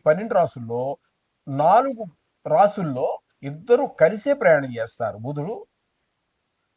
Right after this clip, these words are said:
రవి. నాలుగు రాసుల్లో రవి ముందుంటాడు ఒక్క గడి, వెనకాల బుధుడు ఉంటాడు. కొన్ని రాసుల్లో, నాలుగు రాసుల్లో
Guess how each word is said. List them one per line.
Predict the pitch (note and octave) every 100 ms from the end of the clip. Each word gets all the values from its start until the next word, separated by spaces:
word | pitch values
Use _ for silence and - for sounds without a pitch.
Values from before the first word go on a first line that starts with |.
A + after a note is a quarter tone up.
| -
రవి. | D3+ B2 G2 _ _ _ _ _ _ _ _ _ _ _
నాలుగు | E3 E3+ A3+ C#4+ B3+ C4 - F3+
రాసుల్లో | G#3 G#3 E3 B2 A#2+ C3+ C#3 - _ _ _ _ -
రవి | A#2 D#3+ A#3+ D4
ముందుంటాడు | B3 G#3 F#3 E3 D#3 F#3 A#3 - -
ఒక్క | - A#3+
గడి, | G3 C#3+ G2 _ _ E3+
వెనకాల | G3 G#3+ A#3+ C#4 C4+
బుధుడు | D#3+ C3+ A2+
ఉంటాడు. | G2 - - _ _ _ _ _ _
కొన్ని | E3 A3+ D4 D4+
రాసుల్లో, | F3 E3+ E3 C#3 A#2+ A2+ A#2+
నాలుగు | C#3+ G3 A#3+ G#3+
రాసుల్లో | C3+ - A2+ G#2+ A#2 C#3 D3